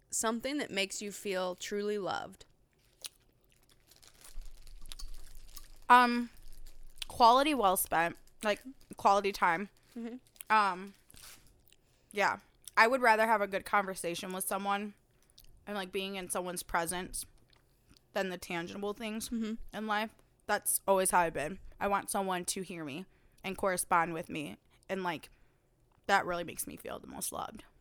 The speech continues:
Speaker 1: That's awesome.
Speaker 2: That people are, like, actually care.
Speaker 1: Mm-hmm.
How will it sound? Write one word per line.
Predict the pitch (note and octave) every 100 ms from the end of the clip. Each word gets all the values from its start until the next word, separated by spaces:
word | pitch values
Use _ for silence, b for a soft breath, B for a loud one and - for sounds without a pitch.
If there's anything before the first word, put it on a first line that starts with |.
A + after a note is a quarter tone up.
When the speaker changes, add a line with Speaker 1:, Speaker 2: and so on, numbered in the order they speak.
| _
Speaker 1:
That's | D4 E4
awesome. | D#4+ G#3+ F#3
Speaker 2:
That | A3 G3+
people | - F#3+ F3+ F3 F#3 - -
are, | F#3
like, | F3 -
actually | F3 - D#3
care. | - - - - -
Speaker 1:
Mm-hmm. | A3+ G#3+